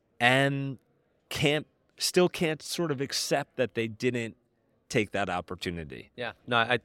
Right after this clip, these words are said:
Speaker 2: I, I thought that was a great story, so thank you for sharing that.
Speaker 1: I think
Speaker 2: And
Speaker 1: I wrote it better than I tell it, so you should just read the book.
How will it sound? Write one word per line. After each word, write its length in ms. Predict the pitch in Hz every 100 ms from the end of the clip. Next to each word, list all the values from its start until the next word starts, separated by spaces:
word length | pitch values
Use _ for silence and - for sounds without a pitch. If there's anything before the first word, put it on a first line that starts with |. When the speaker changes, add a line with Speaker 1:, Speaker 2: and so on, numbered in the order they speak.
| -
Speaker 2:
I, 180 | 135 127 _ _ _
I 100 | 135
thought 180 | 131 127
that 80 | 117
was 140 | 107
a 60 | 104
great 240 | 95 107 -
story, 280 | - 110
so 100 | - -
thank 180 | 117 110
you 60 |
for 80 | 95
sharing 360 | - 110 107 101
that. 260 | 101 101 127
Speaker 1:
I 40 |
think 160 | 151 220
Speaker 2:
And 120 | 135
Speaker 1:
I 20 |
wrote 220 | 117 127
it 140 | 143 -
better 340 | 139 139 143
than 180 | 131 135
I 100 | 131
tell 280 | 131 143 165
it, 120 | 185
so 140 | - 151
you 140 | 170
should 180 | 156 139
just 200 | 143 139
read 320 | 120 120 107
the 80 | 101
book. 380 | 98 87 -